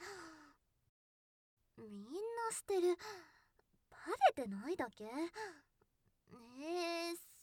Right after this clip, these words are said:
そうなんですか？こんなエッチなこと、みんな。あ、わかりました。おっぱいとおまんこ、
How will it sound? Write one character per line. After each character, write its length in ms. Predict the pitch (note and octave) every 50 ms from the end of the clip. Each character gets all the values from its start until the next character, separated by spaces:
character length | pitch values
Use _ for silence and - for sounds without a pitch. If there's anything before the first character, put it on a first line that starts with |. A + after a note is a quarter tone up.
| - -
そ 80 | - G#4+ G#4 F#4 D#4+ C#4+ B3+ - - - - -
う 60 | A#3+
な 160 | A#3+ A#3 A3
ん 100 | G#3+ G#3
で 120 | G3+ G#3 G3+
す 100 | - - _
か？ 100 | - G3 F#3 - B3 C#4 D#4+ - - - - A4 G4 F4+ E4 - - _ _ - _ _ _ _ _ _ _ _ _ _ _ - - _
こ 240 | _ - - F4+ G#4
ん 120 | A4 A4+
な 280 | G#4+ G#4 G4 F4+ D4+ - - _ _ _ _ _ _ _ -
エ 220 | - - F3 D#4+ F4
ッ 40 | - - - - -
チ 100 | D4+ B3
な 80 | A3 G#3+ A3 A#3 - _ _ _ _
こ 160 | - - A#3 -
と、 300 | - A#3+ B3 B3+ B3 - - D#4+ F4 F4 E4 D#4 C#4+ - - _ _ _ _ _ _ D4
み 280 | C#4 C4+ C4+ C#4+ D4 D4
ん 100 | D4 D4
な。 300 | D4+ D4 D4 C#4+ C4+ - - E4+ F4 F4 E4+ D#4+ - - - - _ _ _ _ _ _ - _ _ _ _ _ _ - - _ _ _ _ _ _ _ _ _ _ _ _ - -
あ、 400 | - - - B3 C4 C4+ C4 - - E4 F#4 F#4+ F#4+ F4+ E4 - - _ - - B3+ A#3+ C4 D4+
わ 80 | E4+
か 160 | - - A4+ A4
り 100 | A4 G#4
ま 140 | G#4 A4
し 80 | A4 -
た。 80 | - C#4 C4 C#4+ D#4+ E4+ D4+ - E4+ G4 G#4+ G#4+ F#4+ F4 - _ _ _ _ - B3 B3+ C#4 C#4+
お 40 | D#4
っ 60 | - -
ぱ 160 | - C#4 C4
い 80 | A#3+ -
と 120 | - -
お 120 | - - D3
ま 220 | G#3+ C#4+ D#4+ E4+
ん 60 | D4+
こ、 120 | C#4 -